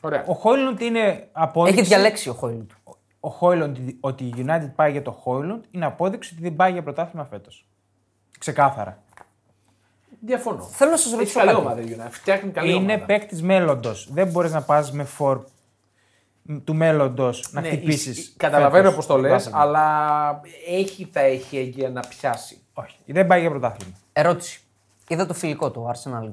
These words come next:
Speaker 3: United,
Speaker 2: Ναι.
Speaker 3: το μηδέν δύο. Ξεκίνησε με
Speaker 2: Θα αναλ-,
Speaker 3: Σάντσο.
Speaker 2: θα αναλύσουμε φιλικό
Speaker 3: Όχι, θέλω να
Speaker 2: τώρα.
Speaker 3: σας ρωτήσω για τις μεταγραφές.
Speaker 2: Ναι.
Speaker 3: Ξεκίνησε με Σάντσο Σέντερφορ, ο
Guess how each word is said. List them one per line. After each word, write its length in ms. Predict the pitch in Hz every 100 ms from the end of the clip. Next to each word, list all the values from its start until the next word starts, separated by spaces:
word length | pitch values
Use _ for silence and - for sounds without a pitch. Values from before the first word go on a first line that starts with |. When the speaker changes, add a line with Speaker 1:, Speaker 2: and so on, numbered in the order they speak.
| 110
Speaker 3:
United, 260 | 107 131 147 _ _
Speaker 2:
Ναι. 240 | 143 147 165
Speaker 3:
το 60 | 120
μηδέν 220 | 113 113
δύο. 100 | 104 120 - _ _ _ _ - _ _ _ _ _
Ξεκίνησε 840 | - - 156 - 226 202 - 110 - _ _ _ _ -
με 560 | 120 123 117 113 110 104
Speaker 2:
Θα 160 | -
αναλ-, 80 | 156 131
Speaker 3:
Σάντσο. 180 | 127 104 -
Speaker 2:
θα 160 | -
αναλύσουμε 460 | 131 113 131 139 139
φιλικό 260 | - 104 123
Speaker 3:
Όχι, 100 | 113
θέλω 120 | 151
να 40 | 165
Speaker 2:
τώρα. 100 | -
Speaker 3:
σας 80 | 139
ρωτήσω 240 | 143 139
για 180 | 131 127
τις 100 | -
μεταγραφές. 540 | 135 123 123 123 - -
Speaker 2:
Ναι. 140 | 113
Speaker 3:
Ξεκίνησε 400 | - 123 151 165
με 100 | 147
Σάντσο 420 | 147 160 180 185
Σέντερφορ, 500 | 156 143 120 120
ο 40 | 120